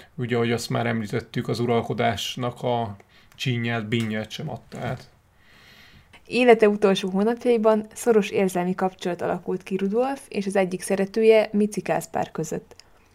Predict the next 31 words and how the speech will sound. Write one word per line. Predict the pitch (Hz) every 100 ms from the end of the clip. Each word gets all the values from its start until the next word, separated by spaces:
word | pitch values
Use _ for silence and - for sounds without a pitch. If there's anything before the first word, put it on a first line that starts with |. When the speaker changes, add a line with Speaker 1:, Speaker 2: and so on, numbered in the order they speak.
| _ -
Speaker 2:
A | -
volt | 196 254 247
színésznő | - 196 190 190 185
volt | 180 - -
az, | 247 247
akinek | 220 220 196 196
először | - 208 185 - 175 175 - _ -
említette | - 185 180 185 170 - 175
meg | 175 175
az | 180
öngyilkosság | - 180 175 165 175 - - -
gondolatát, | 190 202 214 220 233 233 - - -
azonban | - 196 196 196
Mici | 196 214 233
csak | 220 214
kinevette | - 196 160 170 -
Rudolfot, | 180 185 226 226 233
és | 214 214
nem | 220 196
szeretett | 190 165 165 -
volna | 175 170
részt | 170 170 -
venni | 185 185 196 196 - -
semmilyen | - 196 185 165
közös | 165 165 165
halálban, | - 87 - 190 214 220
amit | 180 170
a | 170 170 190
trónörökös | 185 170 165 170 - -
kifejtett | - 196 85 190 190 -
neki. | 185 - 185